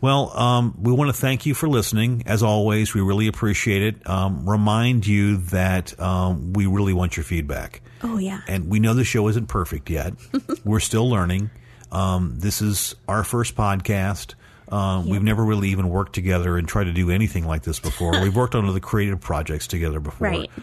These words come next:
Speaker 1: but nothing where we actually had to talk to each other.
Speaker 2: <laughs>
Speaker 1: I'm kidding. So <laughs> we, we always talk to each other. So, um, we would really like your input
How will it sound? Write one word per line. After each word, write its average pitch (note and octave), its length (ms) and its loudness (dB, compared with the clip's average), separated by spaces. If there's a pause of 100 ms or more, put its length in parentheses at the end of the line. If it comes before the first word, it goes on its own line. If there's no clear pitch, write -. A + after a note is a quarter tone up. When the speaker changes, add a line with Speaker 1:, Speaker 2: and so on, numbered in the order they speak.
(300)
Speaker 1:
but - 80 -2
nothing A2+ 260 2
where F#2+ 120 2
we F#2+ 80 2
actually F#2+ 180 0
had F2+ 80 2
to - 60 -8
talk F2 300 -2
to E2 80 -2
each D2 140 -6
other. C#2 280 -8 (280)
Speaker 2:
<laughs> - 280 -6
Speaker 1:
I'm A2 160 -2
kidding. F#2 480 -2 (120)
So G2 220 2 (280)
<laughs> - 280 -8
we, A2+ 80 2 (260)
we B2 120 4
always A2 340 0
talk A2 240 2
to G#2 60 2
each F2+ 200 -2
other. E2 300 -2 (460)
So, G2+ 440 2 (760)
um, G#2 420 2
we B2 80 4
would B2+ 160 4
really A#2+ 220 4
like A#2+ 260 2
your C#3 100 0
input A2+ 400 0